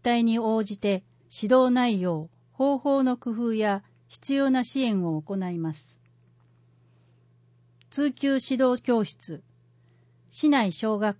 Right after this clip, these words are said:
校、茨城、春日岡、大池、中津、郡山、大田、天王、白川。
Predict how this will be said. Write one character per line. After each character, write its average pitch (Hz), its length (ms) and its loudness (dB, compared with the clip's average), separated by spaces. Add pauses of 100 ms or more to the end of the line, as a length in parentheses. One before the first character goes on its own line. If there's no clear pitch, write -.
校、 160 300 -10 (760)
茨 214 360 2
城、 185 320 -12 (500)
春 214 320 0
日 262 160 2
岡、 165 340 -6 (460)
大 262 240 2
池、 170 400 -6 (520)
中 196 300 0
津、 - 340 -8 (440)
郡 269 360 0
山、 165 380 -4 (560)
大 214 260 2
田、 196 220 0 (560)
天 247 300 4
王、 226 300 0 (340)
白 233 320 -2
川。 160 360 -6